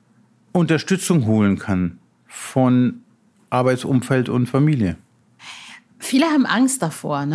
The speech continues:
Speaker 1: Mhm.
Speaker 2: Also im Arbeitsumfeld auch einfach zu sagen, „Das und das kann ich nicht.“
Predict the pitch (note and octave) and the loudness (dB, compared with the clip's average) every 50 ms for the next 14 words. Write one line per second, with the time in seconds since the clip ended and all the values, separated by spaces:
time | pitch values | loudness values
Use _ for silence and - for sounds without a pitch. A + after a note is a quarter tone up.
0 | F#3+ A#3+ C#4 - G#3+ G#3+ G#3+ G3 F#3+ - D#3+ G3 A#3 C4 C4+ C4 B3+ A3 A3+ A3 | 2 2 2 2 2 2 2 2 2 0 0 0 0 0 0 -2 -4 -4 -4 -2
1 | A3 G#3 G3 - - F#3 - - F3+ G3 G3 - G3 - - - G#3 F#3 G#3 G3+ | -2 -2 -2 -2 -2 -4 -2 -2 -2 -4 -4 -4 -6 -6 -6 -4 -2 -2 0 0
2 | G#3 G3 G3+ G3 - - _ - G#3 A3 G#3+ - C4+ B3+ A3+ A#3 A3 A3 - - | 0 -2 -4 -6 -8 -8 _ -4 -2 -2 -2 -2 -2 0 0 0 0 0 -2 -4
3 | - - B3+ A#3+ C4 B3+ - - A#3+ B3+ D#4 - - - - | -4 0 2 2 2 2 0 0 0 0 -2 -2 -6 -16 -20